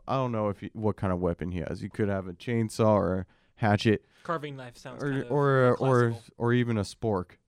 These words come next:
Speaker 1: And
Speaker 2: Oh,
Speaker 1: he,
Speaker 2: yeah,
Speaker 1: he,
Speaker 2: that could work too.
Speaker 1: he, uh, comes out, and, like, the f-, camera pans away
Speaker 2: He was
Speaker 1: from
Speaker 2: the demon, right? That was the big twist?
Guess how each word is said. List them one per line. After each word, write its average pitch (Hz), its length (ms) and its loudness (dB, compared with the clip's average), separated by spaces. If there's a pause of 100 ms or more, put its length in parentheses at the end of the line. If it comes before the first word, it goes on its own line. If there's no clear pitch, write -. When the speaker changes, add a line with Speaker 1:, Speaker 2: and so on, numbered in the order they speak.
(200)
Speaker 1:
And 120 120 -2
Speaker 2:
Oh, 117 40 0
Speaker 1:
he, 120 160 2
Speaker 2:
yeah, 120 100 0
Speaker 1:
he, 123 60 4
Speaker 2:
that 139 80 -2
could 127 120 -10
work 120 120 -12
too. 117 140 -16 (260)
Speaker 1:
he, 123 500 4
uh, 110 220 4
comes 131 340 -2
out, 131 400 2
and, 113 420 -2
like, 113 400 -6
the 107 160 -6
f-, - 140 -8
camera 147 400 0
pans 120 400 -4
away 101 460 -4 (120)
Speaker 2:
He - 80 -12
was 165 60 -6
Speaker 1:
from 110 140 0
Speaker 2:
the 202 80 -4
demon, 131 240 -12
right? 131 260 -14
That 139 80 -12
was 127 140 -12
the 127 60 -16
big 123 100 -16
twist? - 320 -16